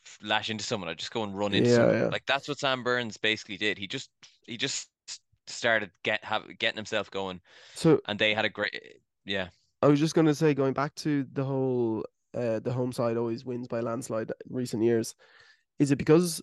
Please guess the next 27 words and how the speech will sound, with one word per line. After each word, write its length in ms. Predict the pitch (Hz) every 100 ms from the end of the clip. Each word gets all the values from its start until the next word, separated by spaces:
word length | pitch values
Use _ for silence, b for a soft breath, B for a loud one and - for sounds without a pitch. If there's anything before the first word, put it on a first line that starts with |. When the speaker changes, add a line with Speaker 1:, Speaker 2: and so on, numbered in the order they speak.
| _ _ _ _ _ _
Speaker 2:
the 100 | -
con-, 240 | 160 156 151 -
like, 200 | 101 123
our, 180 | 127 117 _ - -
our 140 | 110
continents 540 | - 135 139 120 113
are 120 | 107 113
too 180 | -
far 220 | 135 131 117
apart, 400 | 135 117 117 - -
and 140 | 127
it's 100 | 117
a 100 | 127
very 200 | 120 143
expensive 420 | 135 - 131 127
journey 280 | 120 123 120
for 120 | 120
anyone 240 | 120 131 123
to 60 |
go 80 | 123
to 80 | -
the 60 | 120
Ryder 180 | 98 -
Cup, 260 | 120 - - _ _ _ _ _ -
but 100 | 139
you 80 | 131
could, 140 | 135